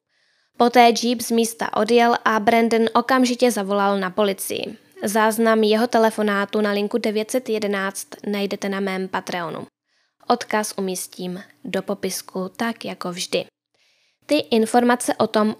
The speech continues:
odkud se střílelo, jsou nesmírně důležité. Střílelo se ze zadního okna džípu. Tenkrát toho policisté moc nezmohli, ale později se přišlo na to,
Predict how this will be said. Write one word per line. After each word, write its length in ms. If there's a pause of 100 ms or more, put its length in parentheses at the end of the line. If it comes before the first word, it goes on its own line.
odkud 480
se 200
střílelo, 560
jsou 260
nesmírně 640
důležité. 480 (320)
Střílelo 560
se 240
ze 200
zadního 600
okna 460 (120)
džípu. 560 (760)
Tenkrát 480
toho 180
policisté 580
moc 280
nezmohli, 680
ale 280 (100)
později 420
se 160
přišlo 380
na 160
to, 260